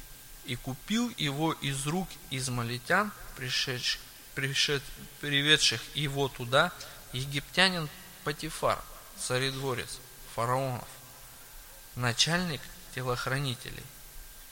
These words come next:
И был Господь с Иосифом, и он был успешен в делах и жил в доме господина своего египтянина. И увидел господин,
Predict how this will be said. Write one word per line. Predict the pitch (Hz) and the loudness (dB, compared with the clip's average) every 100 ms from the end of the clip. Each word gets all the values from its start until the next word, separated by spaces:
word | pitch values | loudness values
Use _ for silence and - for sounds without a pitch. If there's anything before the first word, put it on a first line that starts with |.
| - - - - | -16 -16 -12 -2
И | 131 | 0
был | 135 170 208 | 2 2 2
Господь | 160 139 123 - 135 123 | 0 -2 -2 -2 -4 -4
с | - | -6
Иосифом, | 131 113 - - - - - - - - - - | -4 -4 -4 -10 -12 -14 -14 -16 -16 -18 -18 -10
и | - | -4
он | 160 220 214 | 0 0 2
был | 220 226 | 2 2
успешен | 226 - 180 175 - 165 | 2 2 4 6 4 2
в | 160 | -2
делах | 156 156 143 - - - - - - | 0 2 0 -4 -12 -16 -16 -16 0
и | 143 | 4
жил | 143 139 151 | 6 6 2
в | 143 | 0
доме | 135 135 127 | 0 0 0
господина | 120 123 - 113 131 139 156 139 - - - - | -2 -4 -4 -6 -2 0 2 0 -4 -10 -14 -8
своего | - - 127 123 120 117 120 - - - | 0 2 4 2 2 0 -2 -2 -10 -8
египтянина. | 123 135 127 - 113 107 123 123 143 - - - - - - - - - - - - | -4 -2 -4 2 2 2 -2 -8 -12 -12 -16 -16 -16 -16 -18 -18 -18 -18 -16 -16 -4
И | 120 | 0
увидел | 127 127 147 180 165 | 2 0 0 2 2
господин, | 139 139 - 120 127 143 123 | 2 -2 -2 -2 -2 -2 -4